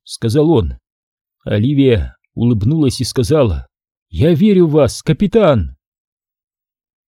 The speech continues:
Она закрыла глаза и замедлила дыхание. Времени на сложное ментальное разделение не оставалось.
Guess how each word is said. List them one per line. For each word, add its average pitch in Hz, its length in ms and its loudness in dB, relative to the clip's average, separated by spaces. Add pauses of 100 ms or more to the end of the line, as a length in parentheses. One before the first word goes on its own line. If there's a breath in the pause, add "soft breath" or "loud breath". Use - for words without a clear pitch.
(800)
Она 104 300 -4
закрыла 117 440 0
глаза 113 560 0 (240)
и 113 100 -4
замедлила 123 560 2
дыхание. 110 600 -2 (680)
Времени 131 520 0
на 127 120 2
сложное 127 440 -2
ментальное 131 520 0
разделение 127 540 0
не 127 100 2
оставалось. 127 720 0